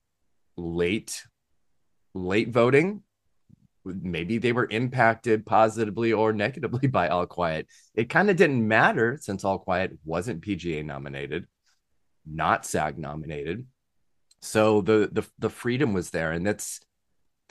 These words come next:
there's a certain element of, if you are not competing against your direct competition, how, not how valid is the win, but how much does it count when you are not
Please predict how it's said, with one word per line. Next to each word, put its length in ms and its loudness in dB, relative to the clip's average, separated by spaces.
there's 160 6
a 60 8
certain 480 4
element 640 4
of, 500 2
if 160 -4
you 200 2
are 100 6
not 400 4
competing 560 -4
against 560 -4
your 80 -4
direct 540 -6
competition, 960 -6
how, 680 2
not 180 4
how 180 0
valid 520 6
is 140 -4
the 100 -4
win, 280 -4
but 140 -2
how 240 -2
much 300 -2
does 160 -4
it 180 -10
count 520 -4
when 180 -2
you 220 -2
are 240 0
not 380 0